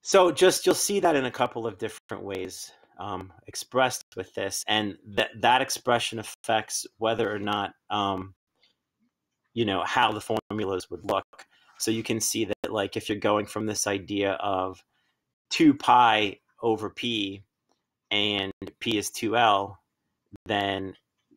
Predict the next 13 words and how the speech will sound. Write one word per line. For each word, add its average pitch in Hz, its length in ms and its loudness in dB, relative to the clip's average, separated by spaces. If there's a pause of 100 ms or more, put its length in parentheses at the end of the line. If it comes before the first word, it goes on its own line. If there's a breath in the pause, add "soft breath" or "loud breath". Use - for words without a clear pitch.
(180)
this 107 360 0 (120)
formula 107 480 -2
becomes 101 760 -6
one 104 380 -4
over 95 340 -4
L 98 300 2
instead 95 360 -6
of 95 140 -6
one 98 220 -4
over 92 320 -2 (1040)
two 104 220 2
over 95 180 -2
P 90 380 0